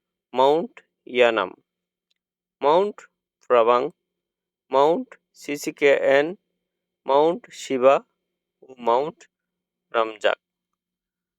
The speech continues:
দুই হাজার বাইশ সালে প্রথম বাঙালি হিসেবে সামিট করেন নেপালের বাইশ হাজার তিনশত ঊনপঞ্চাশ ফুটের পর্বত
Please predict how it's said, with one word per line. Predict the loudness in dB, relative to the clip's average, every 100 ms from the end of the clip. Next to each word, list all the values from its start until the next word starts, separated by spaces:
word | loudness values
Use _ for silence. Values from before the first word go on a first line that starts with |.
| _ _
দুই | -4 0
হাজার | 2 2
বাইশ | 2 0
সালে | 0 0 0 -4 _ _ _ _ _ _
প্রথম | -2 -2 0 0
বাঙালি | 0 2 0
হিসেবে | -2 -6 -4 -4 -6 _ _ _ _
সামিট | -4 -2 -2 -2
করেন | 0 0
নেপালের | 0 -2 0 0 0
বাইশ | 0 0 -2
হাজার | -2 -2 -2 _ _ _ _ _ _
তিনশত | -6 -4 -2 -2 0 -4 -4 _ _ _ _ _ _ _ _ _ _ _ _ -8
ঊনপঞ্চাশ | -2 -2 -4 _ -2 -2 0 -2 -2
ফুটের | -2 0 0 0
পর্বত | 0 0 2 2